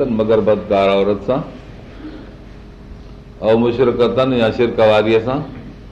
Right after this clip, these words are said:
وزانية، بدڪار عورت، لا ينڪحها، نه نڪاح ڪندو ان کي، الا زان، مگر بدڪار مرد او مشرڪ يا شرڪ وارو. زنا جي سزا ذڪر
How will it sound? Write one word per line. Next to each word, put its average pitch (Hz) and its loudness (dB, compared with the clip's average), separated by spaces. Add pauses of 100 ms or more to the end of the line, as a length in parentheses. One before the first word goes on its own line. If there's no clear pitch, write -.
(1700)
وزانية، 127 2 (160)
بدڪار 113 4 (100)
عورت، 123 0
لا 117 4 (120)
ينڪحها، 110 0 (200)
نه 113 0
نڪاح 113 2 (120)
ڪندو 104 2
ان 107 -2 (140)
کي، 147 0
الا 104 2 (100)
زان، 110 2 (680)
مگر 110 4 (100)
بدڪار 110 4 (100)
مرد 127 0
او 113 2
مشرڪ 113 -2
يا 95 0 (120)
شرڪ 95 -2
وارو. 117 4 (1800)
زنا 123 2
جي 139 0
سزا 127 4
ذڪر 110 2